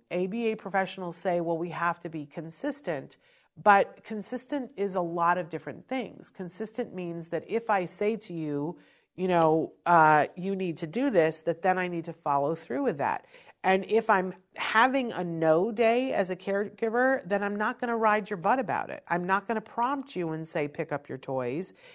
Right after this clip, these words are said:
if it's not a day when I'm prepared to follow through on what we've said I need to do when you don't pick up your toys.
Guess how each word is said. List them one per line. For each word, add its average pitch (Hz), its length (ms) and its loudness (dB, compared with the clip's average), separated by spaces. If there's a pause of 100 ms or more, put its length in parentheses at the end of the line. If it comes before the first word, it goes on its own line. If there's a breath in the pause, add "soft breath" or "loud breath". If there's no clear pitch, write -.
(140 loud breath)
if 185 140 -4
it's 185 180 -6
not 180 380 2
a 202 40 -6
day 175 280 -2
when 170 200 -4
I'm 180 480 -2
prepared 165 840 -4 (460 soft breath)
to 175 480 2
follow 170 500 6
through 165 800 0
on 156 300 2 (100)
what 180 240 0
we've 160 240 -8
said 190 300 2
I 170 100 2
need 156 260 -8
to - 80 -12
do 160 220 -4
when 143 200 -6
you 139 100 -8
don't 139 500 -6
pick - 200 -14
up - 140 -12
your 90 100 -14
toys. - 500 -16